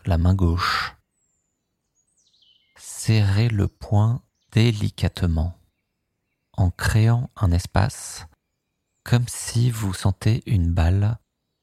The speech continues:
en mémoire de forme. Pressez cette balle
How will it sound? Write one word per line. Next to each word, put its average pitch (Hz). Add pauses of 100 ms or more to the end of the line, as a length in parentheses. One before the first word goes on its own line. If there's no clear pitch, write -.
(140)
en 98
mémoire 90
de 90
forme. 82 (2000)
Pressez 117
cette -
balle 95